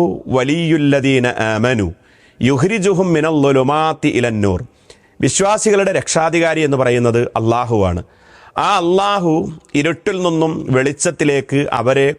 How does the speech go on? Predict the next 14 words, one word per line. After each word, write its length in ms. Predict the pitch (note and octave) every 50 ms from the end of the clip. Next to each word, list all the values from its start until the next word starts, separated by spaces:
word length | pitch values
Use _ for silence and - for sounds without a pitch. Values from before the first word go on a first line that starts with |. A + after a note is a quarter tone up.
| - C3+
കൊണ്ടുവരികയും 600 | B2 A2 B2 D3+ D3+ D3 D3+ D3 D#3 D3+ C#3+ C3 B2+
ചെയ്യുന്നു. 320 | A#2 G#2 G2 F#2 F2 E2+ - - _ - - _ _ _ - _ _ -
യഥാർത്ഥത്തിൽ 540 | C3+ F3+ G#3+ A3+ A3 A3 G3+ - E3 D3 D#3 E3+ F3 - C#3 C#3+
നമുക്ക് 380 | D3 F3 F#3+ F#3 - G3+ C#3 A#2+ C3+ D#3 - - E3+ - - _ _ _ _ _ _ _ - - - C#3+
വെളിച്ചം 360 | C#3+ C#3+ D#3+ D#3 - - G#3 E3 C#3
അന്വേഷിക്കാൻ, 540 | C3 B2+ A#2+ G#2+ - A#2 - - G2+ F2+ - - - _ _ - - - - _ - C#3+
ഇരുട്ടിൽ 340 | D3+ F#3 F3+ - A3 G#3 G3+ G3+
നിന്ന് 220 | G3 G3 F#3+ F#3+ G3 F#3+ F3 - - D3
മാറി 400 | C#3 C#3 C#3+ D3+ D#3+ D#3+ E3 E3+ E3+ E3+ - - - -
യഥാർത്ഥ 420 | B2 B2+ C#3+ D#3 F3 F3+ E3 - G#3 F#3
വഴിയിലേക്ക് 500 | D#3 C#3+ C3+ D3+ D#3 D#3 D#3 D3+ D3+ - D3+ - -
പോവാൻ 400 | B2+ A#2 A#2 A#2+ B2 C3+ C3 C3 C3+ - - -
ഇതിനേക്കാൾ 460 | G#2+ B2+ C3 C#3 B2+ - - C#3+ C#3 C3+ B2+
പറ്റിയ 340 | A#2 - - - B2+ B2+